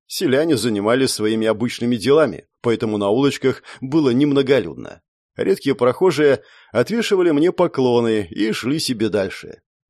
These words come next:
Хоть какой-то интерес я уловил лишь от парочки девушек в простых домотканных платьях.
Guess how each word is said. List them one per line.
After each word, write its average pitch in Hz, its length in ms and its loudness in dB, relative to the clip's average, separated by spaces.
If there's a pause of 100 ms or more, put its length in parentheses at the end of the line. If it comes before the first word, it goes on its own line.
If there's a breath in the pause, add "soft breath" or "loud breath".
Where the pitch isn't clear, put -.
(140)
Хоть - 360 -2
какой-то 185 540 2
интерес 143 520 2
я 123 160 2
уловил 127 440 2
лишь 127 200 0
от - 220 -2
парочки 131 440 0
девушек 131 520 -2
в - 40 -20
простых 127 440 -2
домотканных 127 680 0
платьях. - 560 -6